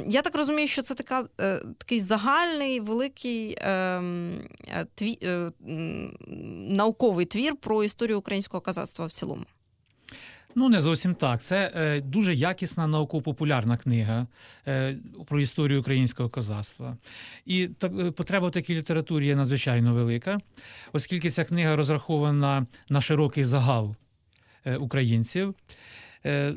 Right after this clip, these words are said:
Speaker 2: власне, на, е, ту аудиторію, е, від, е, позиції якої залежить майбутнє української держави, майбутнє там українсько-російської війни і взагалі,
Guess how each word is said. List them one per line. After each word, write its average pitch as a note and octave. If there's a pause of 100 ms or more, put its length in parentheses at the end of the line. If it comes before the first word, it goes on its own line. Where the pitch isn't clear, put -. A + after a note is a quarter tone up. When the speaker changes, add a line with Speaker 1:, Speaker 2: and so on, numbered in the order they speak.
(140)
Speaker 2:
власне, D#3+ (100)
на, D3+
е, D#3 (300)
ту F3+ (340)
аудиторію, F3+ (600)
е, D#3+ (380)
від, D#3+
е, D#3+
позиції D3
якої G#3
залежить D3+
майбутнє C3+
української A#2+
держави, G3+
майбутнє C3+
там B2+
українсько-російської B2+
війни D#3
і D3
взагалі, C3+